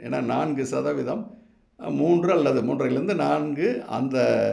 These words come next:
கடுமையாக அவர்கள் போட்டியிட்ட பதினைந்து தொகுதிகளில் பெற்றுவிட்டார்கள். பதினைந்து முதல் பதினெட்டு தொகுதியில் பெற்றுவிட்டார்கள்.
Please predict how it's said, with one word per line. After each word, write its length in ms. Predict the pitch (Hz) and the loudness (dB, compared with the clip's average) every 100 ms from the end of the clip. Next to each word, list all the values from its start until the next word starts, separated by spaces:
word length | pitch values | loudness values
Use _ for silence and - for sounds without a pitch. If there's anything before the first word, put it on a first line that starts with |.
| - - - | -2 -12 -8
கடுமையாக 600 | - 131 175 180 160 151 | -2 0 2 4 6 6
அவர்கள் 240 | 139 127 117 | 4 0 0
போட்டியிட்ட 500 | 147 147 139 123 123 | -2 0 0 -2 0
பதினைந்து 540 | 117 135 139 127 113 | 0 0 0 -2 -4
தொகுதிகளில் 500 | 120 139 139 139 143 | -4 -2 -2 -4 -6
பெற்றுவிட்டார்கள். 760 | - 120 143 127 95 87 - - | -8 -6 -6 -4 -4 -4 -6 -10
பதினைந்து 480 | 113 107 101 101 98 | -6 -6 -4 -4 -4
முதல் 440 | 110 131 156 - - _ | -4 -4 -6 -10 -20 _
பதினெட்டு 400 | - 110 107 - | -8 -4 -4 -4
தொகுதியில் 420 | 127 127 120 170 175 | -2 0 0 -2 -4
பெற்றுவிட்டார்கள். 840 | 190 - 180 - 104 85 82 - | -4 -2 -2 -2 -2 -4 -10 -14